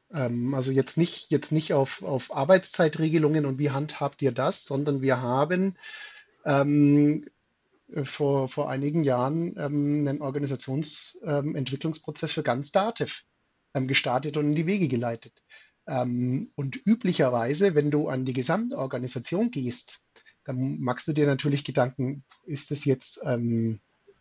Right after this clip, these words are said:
eine, eine Betriebsänderung? Wie schaut denn das jetzt eigentlich, ähm, mit Interessensausgleichen aus o-, oder sonstiges? Und da hast du natürlich ein Stück weit das Problem,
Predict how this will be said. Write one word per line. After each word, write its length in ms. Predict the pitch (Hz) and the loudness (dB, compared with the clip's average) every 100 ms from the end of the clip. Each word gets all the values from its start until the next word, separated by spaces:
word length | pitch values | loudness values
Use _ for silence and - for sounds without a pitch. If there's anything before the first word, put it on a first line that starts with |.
| _ _ _ _ _ | _ _ _ _ _
eine, 400 | - 123 123 123 | -2 0 2 0
eine 200 | - 117 | 0 -2
Betriebsänderung? 1000 | 113 - 180 202 - 170 165 143 139 147 | -4 -2 0 0 0 2 2 4 4 4
Wie 80 | 127 | 2
schaut 320 | - 120 147 | 2 0 -2
denn 80 | 139 | -2
das 160 | 139 - | -2 0
jetzt 240 | 139 - | -2 0
eigentlich, 800 | 127 131 143 139 135 139 - - | -2 2 2 4 2 0 -8 -6
ähm, 400 | 131 131 127 123 | -4 0 0 0
mit 180 | 123 - | -4 -6
Interessensausgleichen 1400 | 127 - 160 - 190 - 160 - 165 143 160 160 175 165 | -12 -6 -4 -4 -4 -4 -4 -4 -4 -2 -4 -2 0 0
aus 580 | 151 139 143 147 143 - | 0 2 4 4 2 -2
o-, 240 | 147 147 | -4 -4
oder 200 | - 135 | -4 -2
sonstiges? 640 | 135 127 131 - 180 175 - | -2 -2 -6 -2 2 2 2
Und 200 | 151 127 | -2 -2
da 80 | 120 | -2
hast 240 | 143 - | -2 -2
du 20 | |
natürlich 480 | 151 135 - 151 180 | -2 -2 -2 -4 -2
ein 60 | 143 | -4
Stück 240 | - 151 | -4 -2
weit 160 | 147 147 | -4 -4
das 100 | - | -4
Problem, 400 | 147 127 131 | -2 0 0